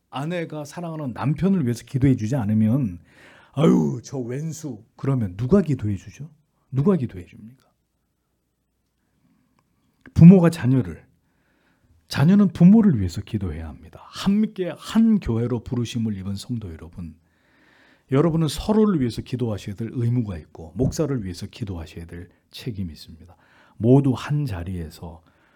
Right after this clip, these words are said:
우리가 매주일 교회를 떠나기 전에 함께 손을 잡고 기도하듯이 교리는 우리에게 가르칩니다. 하늘에 계신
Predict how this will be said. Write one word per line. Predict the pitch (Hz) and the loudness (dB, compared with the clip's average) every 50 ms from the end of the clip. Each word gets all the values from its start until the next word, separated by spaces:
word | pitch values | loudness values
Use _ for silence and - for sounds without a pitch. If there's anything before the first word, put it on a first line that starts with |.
| _ _ _ _ | _ _ _ _
우리가 | 117 113 113 104 107 95 | 0 0 2 2 0 0
매주일 | 92 117 117 120 123 117 - - 117 113 110 110 107 101 85 - _ _ _ _ | 2 2 4 4 4 2 0 -2 -2 0 2 0 0 -2 -4 -10 _ _ _ _
교회를 | - 120 117 117 107 113 107 | -2 0 0 0 0 -2 -4
떠나기 | - 123 123 120 117 110 107 | -4 -6 -4 -4 -2 -4 -4
전에 | 92 92 90 95 95 | -8 -10 -12 -12 -14
함께 | - - - 139 127 131 123 107 | -14 -12 -10 -10 -10 -10 -12 -10
손을 | - - 139 135 123 107 | -8 -6 -4 -4 -4 -4
잡고 | 107 95 92 - 104 | -6 -10 -12 -16 -18
기도하듯이 | - - 127 113 120 95 87 85 - 90 85 - - 139 131 110 85 82 - _ _ - - - _ _ _ | -8 -8 -4 -4 -4 -6 -6 -10 -12 -16 -18 -12 -8 -8 -6 -6 -8 -10 -16 _ _ -20 -20 -20 _ _ _
교리는 | - 135 127 143 147 180 185 170 | -4 -4 -4 -2 -4 -4 -4 -6
우리에게 | 131 107 107 131 120 110 123 117 | -6 -6 -6 -6 -6 -8 -10 -12
가르칩니다. | - - 104 110 113 - - - - 85 82 82 82 82 80 82 - _ _ _ _ _ _ _ _ _ _ _ _ _ _ | -14 -12 -10 -10 -10 -10 -10 -14 -14 -14 -16 -16 -18 -18 -20 -20 -20 _ _ _ _ _ _ _ _ _ _ _ _ _ _
하늘에 | _ - 139 131 131 127 123 | _ -6 -4 -2 0 -2 -2
계신 | 110 113 110 104 - 120 120 | -2 -2 -4 -4 -4 -6 -6